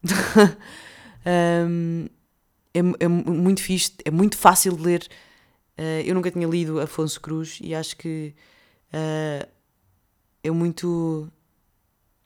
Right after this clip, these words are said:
é muito fácil. As palavras são simples, as frases são simples. Ah, pelo menos neste livro. Portanto, aconselho. Eu adorei o livro, adorei mesmo. Ah, O Príncipezinho, que já não li há bastante tempo. A Profeta, da Maria Francisca Gama.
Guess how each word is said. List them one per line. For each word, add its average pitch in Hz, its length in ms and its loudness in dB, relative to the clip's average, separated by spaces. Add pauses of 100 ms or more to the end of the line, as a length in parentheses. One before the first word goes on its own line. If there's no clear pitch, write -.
(160)
é 170 60 -8
muito 190 160 -6
fácil. 151 400 -6 (640)
As - 80 -16
palavras 196 320 0
são 185 120 -4
simples, 151 540 -2
as - 80 -8
frases 185 260 0
são 175 100 -4
simples. - 500 -6 (1600)
Ah, 147 520 -12 (300)
pelo 185 140 -2
menos 196 200 2
neste 180 240 -2
livro. 143 300 -8 (880)
Portanto, 170 260 -4
aconselho. 151 480 -4 (640)
Eu 170 100 -4
adorei 160 300 2
o 139 40 -4
livro, 135 280 -8
adorei 156 220 -2
mesmo. 127 260 -8 (560)
Ah, 175 220 2
O 190 60 -2
Príncipezinho, 220 600 0
que - 100 -18
já 175 100 -2
não 175 100 -2
li 170 120 -4
há 160 80 -4
bastante 151 300 -12
tempo. 156 360 -10 (200)
A 226 80 0
Profeta, 220 480 2
da 180 60 2
Maria 185 200 2
Francisca 180 420 -4
Gama. 135 400 -4